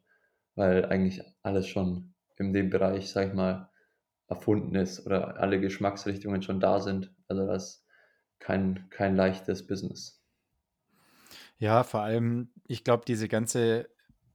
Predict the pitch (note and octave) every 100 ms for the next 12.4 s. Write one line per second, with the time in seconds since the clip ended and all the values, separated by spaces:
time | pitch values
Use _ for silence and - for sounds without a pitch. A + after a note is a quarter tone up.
0 | _ F3+ G#2+ A2+ G#2+ A2 G2+ F#2+ A#2 D3+
1 | B2 A2 A2+ G#2+ G#2+ - G#2+ G2+ G2 G2+
2 | G2+ G#2 A2 G2+ F#2+ G#2 A2 B2+ A#2 F#2+
3 | G2+ G#2 A2+ A#2 B2 - - - - _
4 | - G#2+ A2+ - A2+ - A#2+ B2 G2+ G2+
5 | G2 G#2+ G#2 A2 - A2 G#2 A2+ F#2+ G2+
6 | - A#2 - G2+ - G#2+ G2+ A2+ - A2+
7 | D3 - A#2+ A2+ A2+ G#2+ - G#2+ G2 G2+
8 | A#2+ A#2 G#2+ A2 _ C3+ - G#2+ C#3+ -
9 | G#2 - A2 - - G#2 - G2+ F#2+ G2+
10 | A#2+ - G#2+ G#2 G2 F#2+ F#2+ G#2+ G#2+ G2
11 | G2+ - A2+ A2+ F#2 F#2+ A2 B2 F#2+ G2
12 | G2 G#2+ G2